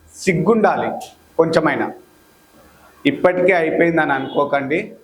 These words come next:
కేంద్రం చాలా సీరియస్గా తీసుకుంటది. దీనికి ప్రతీకార చర్యగా ఆపరేషన్ సింధూర్ టూ పాయింట్ ఓ మళ్ళా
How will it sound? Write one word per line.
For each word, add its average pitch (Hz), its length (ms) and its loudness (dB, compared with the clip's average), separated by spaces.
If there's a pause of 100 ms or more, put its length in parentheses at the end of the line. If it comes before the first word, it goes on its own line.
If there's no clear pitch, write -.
కేంద్రం 170 320 0 (100)
చాలా 147 160 2 (100)
సీరియస్గా 156 400 0
తీసుకుంటది. 139 540 -2 (960)
దీనికి 180 540 2 (100)
ప్రతీకార 175 480 2 (180)
చర్యగా 147 400 0 (600)
ఆపరేషన్ 175 640 0
సింధూర్ 165 400 2 (300)
టూ 170 100 4 (120)
పాయింట్ 165 280 2 (120)
ఓ - 20 2 (880)
మళ్ళా 151 180 2